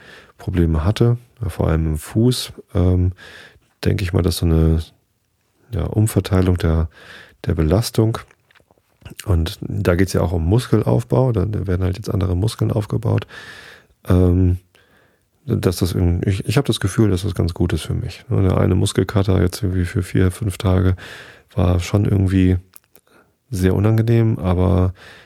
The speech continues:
wenn ich damit jetzt durch bin, nach so kurzer Zeit, dann hat sich das auf jeden Fall gelobt, äh, gelohnt, durch diese kurze Hölle zu gehen,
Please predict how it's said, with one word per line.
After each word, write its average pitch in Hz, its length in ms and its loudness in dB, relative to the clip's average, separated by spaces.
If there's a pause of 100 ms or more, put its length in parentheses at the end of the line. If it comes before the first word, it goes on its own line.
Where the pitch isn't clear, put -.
(160)
wenn 90 120 0
ich 82 60 -4
damit 92 280 2
jetzt 82 240 -4
durch 113 220 0
bin, 123 280 2 (340)
nach 92 100 -6
so - 120 -4
kurzer 104 300 -4
Zeit, 101 400 -2
dann 92 160 -2 (500)
hat - 160 -4
sich - 80 -4
das 92 140 -4
auf 82 100 -2
jeden 95 180 2
Fall 95 300 2
gelobt, 95 560 2
äh, 90 220 4
gelohnt, 92 440 2
durch 85 160 2
diese 90 420 0 (420)
kurze 87 420 -2
Hölle 90 240 2
zu 92 140 -4
gehen, 90 320 2